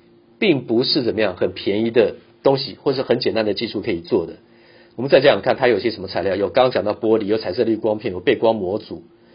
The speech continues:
还有什么偏光板，然后面板还有面板的材料，还有驱动I C，对不对？你要让它通电，要有驱动I C。玻璃跟玻璃中间夹液晶分子，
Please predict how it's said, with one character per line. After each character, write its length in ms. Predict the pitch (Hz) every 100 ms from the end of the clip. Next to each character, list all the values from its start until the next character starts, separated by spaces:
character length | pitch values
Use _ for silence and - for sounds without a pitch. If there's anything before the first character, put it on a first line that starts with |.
| - -
还 140 | - 110
有 100 | 104
什 100 | 95
么 60 |
偏 320 | 95 - 117 107
光 280 | 107 110
板， 220 | 107 71 - _ _ _ _ -
然 120 | 113
后 40 | 135
面 160 | 131
板 120 | 98
还 60 | 113
有 60 | 107
面 160 | 123
板 100 | 95
的 80 | 92
材 220 | - 87
料， 280 | 90 113 82 - _ _
还 140 | - 117
有 100 | 98 - _
驱 220 | - 131
动 120 | 120 107
I 140 | 101
C， 220 | 101 95 95 _ _ -
对 100 | 135
不 60 |
对？ 120 | 131 - - - -
你 80 | 107
要 120 | 131
让 200 | 123 117
它 160 | 127
通 180 | - 131
电， 160 | 123 120
要 140 | 107
有 40 | 87
驱 160 | 117
动 140 | 110 98
I 140 | 98
C。 240 | - 90 95 - _ _ _ _ _ - - _ _ _ - -
玻 180 | 247 214
璃 100 | 175
跟 240 | 185 180
玻 260 | 185 190 180
璃 280 | 117 92 95 - _ _ _
中 260 | - 175 180
间 320 | 175 165 165 - _ _ -
夹 380 | - 101 95 -
液 120 | 156
晶 200 | 131 135
分 200 | 131 120
子， 200 | 104 82